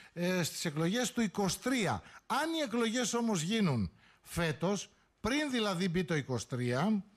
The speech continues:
ίσως και τους πρώτους μήνες του είκοσι τρία, και εδώ υπάρχει ένα ερωτηματικό, τότε πάμε κανονικά με διαδρική. Τι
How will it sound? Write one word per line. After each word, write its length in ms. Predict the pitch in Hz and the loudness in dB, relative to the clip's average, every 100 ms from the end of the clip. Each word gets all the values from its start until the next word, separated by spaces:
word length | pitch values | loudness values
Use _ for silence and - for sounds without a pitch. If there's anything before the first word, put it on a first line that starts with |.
| - - - - | -18 -14 -14 -8
ίσως 500 | - 311 285 269 247 | -2 0 0 0 -2
και 140 | 247 | -2
τους 220 | 208 180 - | -2 -2 0
πρώτους 420 | 233 262 240 180 | -2 0 -2 0
μήνες 440 | 220 247 240 190 | 2 2 0 -2
του 140 | - 170 170 160 151 147 | 0 2 4 4 4 2
είκοσι 540 | 175 170 156 - 160 147 | 0 0 -2 0 -2 0
τρία, 580 | 147 143 139 165 226 - - - _ | 0 0 2 2 -2 -6 -18 -20 _
και 120 | 170 | -4
εδώ 180 | 165 226 | 0 0
υπάρχει 340 | 180 202 143 | 0 -2 0
ένα 140 | 170 156 | 2 2
ερωτηματικό, 760 | 143 120 123 117 - 254 233 - - | 0 0 -2 -2 -2 -2 -2 -12 -10
τότε 260 | - 233 220 | -4 -2 -2
πάμε 240 | 220 233 | 0 0
κανονικά 760 | 202 208 165 147 156 185 202 - - | 0 0 0 -2 0 0 0 -4 -14
με 260 | - 156 208 | -4 -2 -2
διαδρική. 640 | 170 175 143 139 151 113 - - - - | -2 -2 -2 -4 -2 -4 -4 -20 -20 -20
Τι 100 | - | -2